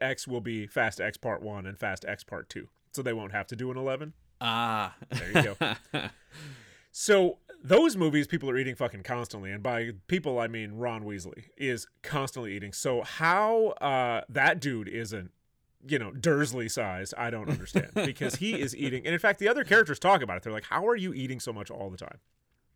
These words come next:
Speaker 1: That is definitely a food forward series of movies.
Speaker 2: Yeah. Uh,
Speaker 1: In,
Speaker 2: uh,
Speaker 1: in,
Speaker 2: the
Speaker 1: in a weird and sort of gross way. Chocolate frogs still freak me out.
Speaker 2: I think th-, if,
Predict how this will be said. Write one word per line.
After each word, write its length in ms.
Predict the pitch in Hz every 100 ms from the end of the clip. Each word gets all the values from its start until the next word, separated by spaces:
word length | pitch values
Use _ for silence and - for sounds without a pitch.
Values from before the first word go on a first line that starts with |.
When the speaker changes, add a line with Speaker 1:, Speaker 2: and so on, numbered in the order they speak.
| _ _ _ - - _ _
Speaker 1:
That 180 | 131 151
is 100 | 131
definitely 400 | 143 135 143 123
a 80 | 107
food 320 | - 135 120
forward 500 | - 113 101 101 87
series 340 | - 107 95 87
of 80 |
movies. 360 | 87 85 - - _ _ _ _ _ _ _ _ _ _ _ _ _ _ _
Speaker 2:
Yeah. 280 | 110 92 - _ _ _ _ _ _ _ _ _ _ _ _ _ _ _ _ _ _ _ _ _ -
Uh, 140 | 110
Speaker 1:
In, 120 | 160
Speaker 2:
uh, 80 | 85 -
Speaker 1:
in, 120 | 156
Speaker 2:
the 60 | 131
Speaker 1:
in 80 | 160
a 60 |
weird 340 | 135 143 147 135
and 80 |
sort 160 | - 127
of 80 | 107
gross 340 | 113 104 -
way. 220 | - - 117 _ _
Chocolate 340 | - 131 120 -
frogs 300 | 113 101 -
still 140 | 98
freak 240 | 98 95
me 80 | 90 -
out. 120 | - _ _ _ _ _ _ _
Speaker 2:
I 100 | 127
think 360 | 139 190 180 117
th-, 200 | 131 147
if, 300 | - 127 -